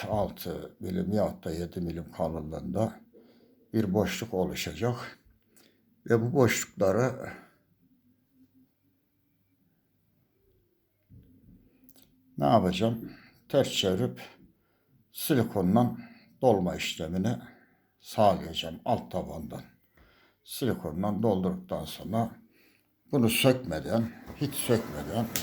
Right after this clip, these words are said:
şu arka tarafını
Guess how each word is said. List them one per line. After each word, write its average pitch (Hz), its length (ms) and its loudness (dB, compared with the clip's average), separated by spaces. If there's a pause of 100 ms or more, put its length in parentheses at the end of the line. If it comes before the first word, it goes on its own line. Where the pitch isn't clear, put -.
(1500)
şu - 220 -2
arka 131 320 2
tarafını 90 580 -4